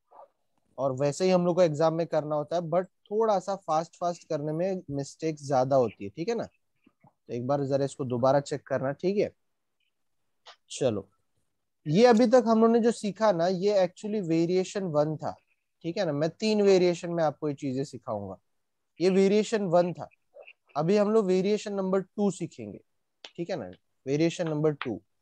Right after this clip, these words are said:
और variation number two क्यों यू-, कहाँ पे यूज़ होता है, वो मैं आपको बताता हूँ।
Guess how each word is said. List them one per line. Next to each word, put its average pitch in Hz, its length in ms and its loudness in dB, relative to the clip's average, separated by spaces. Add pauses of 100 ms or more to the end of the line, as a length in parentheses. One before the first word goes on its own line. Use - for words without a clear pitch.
(720)
और 165 140 6
variation 208 380 6
number 214 260 2
two 220 160 -4
क्यों 240 400 0
यू-, 220 240 2
कहाँ 196 240 2
पे 202 180 -2
यूज़ 160 240 0
होता 131 260 -6
है, 160 100 -6 (100)
वो 139 140 -2
मैं 151 140 0
आपको 127 240 -4
बताता 110 420 -6
हूँ। 170 80 -12